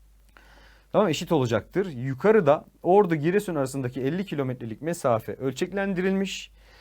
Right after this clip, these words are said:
Ordu ve Giresun arasına on üç petrol istasyonu açılmıştır diyor. Bak, aritmetik dizi mantığını gör şimdi. Bir kere şurası seni ilgilendirmiyor, şurası da ilgilendirmiyor. Ben ilk benzinliği yedinci kilometreye açtım.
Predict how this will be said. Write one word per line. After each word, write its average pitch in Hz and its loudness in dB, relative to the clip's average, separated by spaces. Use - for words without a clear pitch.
Ordu 185 8
ve 147 6
Giresun 165 2
arasına 143 -2
on 220 0
üç 226 -4
petrol 170 0
istasyonu 127 -6
açılmıştır 90 -10
diyor. 85 -12
Bak, 123 -4
aritmetik 143 -10
dizi 127 -6
mantığını 127 -4
gör 104 -4
şimdi. 87 -14
Bir 175 -10
kere 123 -2
şurası 143 -6
seni 135 -6
ilgilendirmiyor, 127 -6
şurası 127 -12
da 101 -8
ilgilendirmiyor. 80 -14
Ben 170 4
ilk 185 -4
benzinliği 151 0
yedinci 143 -4
kilometreye 123 -2
açtım. 90 -8